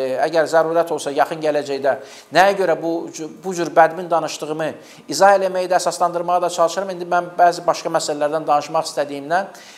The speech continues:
e, qayıdıram hökumətin edə biləcəyi işlərə. Baxın, hökumət baş nazir postunu dəyişir, güya bizə toxtalıq vermək istəyir, güya nəyinsə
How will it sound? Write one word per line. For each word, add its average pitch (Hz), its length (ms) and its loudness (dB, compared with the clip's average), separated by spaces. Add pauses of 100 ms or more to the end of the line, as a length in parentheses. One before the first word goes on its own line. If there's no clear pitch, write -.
(160)
e, 151 160 -2 (300)
qayıdıram 190 640 4
hökumətin 165 500 -6
edə 160 240 2
biləcəyi 151 400 -2
işlərə. 110 400 -6
Baxın, 180 320 2 (880)
hökumət 226 380 0 (320)
baş 208 180 8
nazir 180 320 0
postunu 165 320 -8
dəyişir, 156 300 -2 (100)
güya 175 160 2
bizə 170 240 -2
toxtalıq 165 540 -2
vermək 160 260 -2
istəyir, 165 240 -10
güya 160 140 -4
nəyinsə 165 340 0